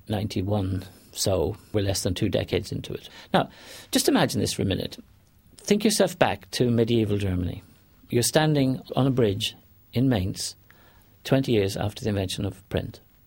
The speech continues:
And you've got a clipboard. You're gonna do a, one of these public surveys. And you stop people and you say, "Can I ask you some questions?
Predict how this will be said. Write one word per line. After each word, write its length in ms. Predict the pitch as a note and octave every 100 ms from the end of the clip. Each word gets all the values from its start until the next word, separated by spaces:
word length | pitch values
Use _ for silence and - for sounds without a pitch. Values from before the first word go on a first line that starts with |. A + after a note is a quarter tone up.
| - -
And 100 | G#2+
you've 80 |
got 100 | C3+
a 20 | D3+
clipboard. 480 | F#3 F3 A2+ - - _ -
You're 100 | -
gonna 220 | B2 A#2+
do 180 | A#2+ B2
a, 40 | A#2 - -
one 100 | A#2+
of 40 | A#2+
these 100 | A#2
public 320 | C3 C3+ C3+
surveys. 540 | - C#3 A#2 - - -
And 100 | A2+
you 60 | D3
stop 260 | - G#3+
people 240 | - - -
and 80 |
you 80 | -
say, 260 | - - - - - -
"Can 120 | A3
I 20 |
ask 160 | D3+ -
you 40 |
some 140 | - C#3
questions? 540 | - - - - -